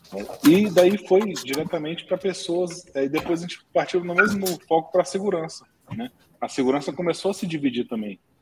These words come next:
Então, hoje você tem diversas carreiras. A gente tem a parte de governança e risco compliance, que é o pouco que você tava puxando aqui no início, tá? Quando a gente fala de segurança. É, tem a galera que é de compliance somente, tem o pessoal de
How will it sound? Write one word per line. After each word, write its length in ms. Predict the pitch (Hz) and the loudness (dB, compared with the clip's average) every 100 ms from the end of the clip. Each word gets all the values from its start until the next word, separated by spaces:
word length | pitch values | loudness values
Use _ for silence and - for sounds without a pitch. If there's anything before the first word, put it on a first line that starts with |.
| - - | -20 -8
Então, 280 | 120 170 175 | -2 4 6
hoje 180 | 190 196 | 6 4
você 220 | 190 208 | -2 -2
tem 160 | 214 | -2
diversas 360 | 185 170 175 - | 2 2 0 -4
carreiras. 480 | - 208 214 185 135 | -4 -2 0 0 -2
A 60 | |
gente 160 | 135 - | -6 -6
tem 140 | 156 | -4
a 60 | 147 | -2
parte 360 | 156 151 - 135 | 0 0 -2 -4
de 240 | 143 131 | -2 0
governança 640 | 123 143 143 123 151 - | 0 0 0 -2 -6 -6
e 20 | 127 | -8
risco 220 | 147 - | -8 -8
compliance, 460 | 143 127 160 165 | -8 -4 -2 -2
que 60 | 151 | -4
é 20 | |
o 40 | 131 | -2
pouco 220 | 147 135 | -2 -2
que 80 | - | -4
você 60 | |
tava 180 | 131 131 | -6 -6
puxando 340 | - - 139 | -8 -8 -8
aqui 160 | 123 - | -10 -8
no 120 | 127 | -6
início, 480 | 143 165 160 - 165 _ _ _ | -2 -2 -2 -4 -12 _ _ _
tá? 180 | 127 147 - - - | 2 2 -2 -20 -2
Quando 140 | 139 | 0
a 20 | 135 | 0
gente 100 | - | 2
fala 160 | 131 | 2
de 80 | 123 | 0
segurança. 640 | 135 127 135 143 143 - 147 - - - _ - | -2 2 2 2 -2 -8 -12 -16 -20 -20 _ 2
É, 280 | 131 135 127 | 4 4 2
tem 180 | 165 165 | -4 -4
a 200 | 160 - - | -4 -8 2
galera 260 | 143 151 151 | 2 4 0
que 140 | 160 | -2
é 20 | |
de 100 | 147 | -4
compliance 680 | - 139 147 170 180 165 - | -4 -4 -2 -2 -2 -6 -12
somente, 560 | - 131 143 165 156 - | -6 -4 -4 -4 -8 -8
tem 100 | 151 | -6
o 60 | |
pessoal 420 | 147 135 156 180 | -6 -4 2 2
de 380 | 165 151 147 135 | 2 2 2 0